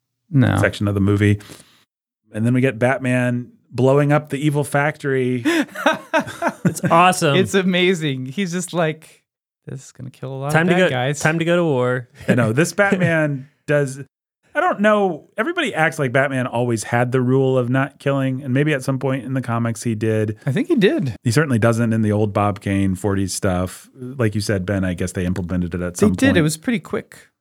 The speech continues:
Speaker 2: But it, but it, in the Nolan movies, they act like it is such a defining feature of his character. And,
Speaker 1: It
Speaker 2: uh,
Speaker 1: has been at times.
Speaker 2: yeah, well, Tim Burton certainly didn't, didn't think so.
Speaker 1: But that's Dark Knight Returns.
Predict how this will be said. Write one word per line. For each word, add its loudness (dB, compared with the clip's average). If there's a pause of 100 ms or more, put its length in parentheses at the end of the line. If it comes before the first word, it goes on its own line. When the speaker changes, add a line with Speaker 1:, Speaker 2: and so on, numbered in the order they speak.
(140)
Speaker 2:
But 4
it, 2
but 4
it, -2 (120)
in 4
the 6
Nolan 4
movies, 2
they 4
act 0
like -2
it -2
is -2
such -2
a -6
defining 0
feature 0
of -2
his -4 (420)
character. -2 (400)
And, 0
Speaker 1:
It 2
Speaker 2:
uh, 2
Speaker 1:
has 2
been -2
at -4
times. -4
Speaker 2:
yeah, 2
well, -4
Tim 4
Burton 2
certainly -2
didn't, -6
didn't -2
think -2
so. -4
Speaker 1:
But 0
that's 2
Dark 2
Knight -4
Returns. -8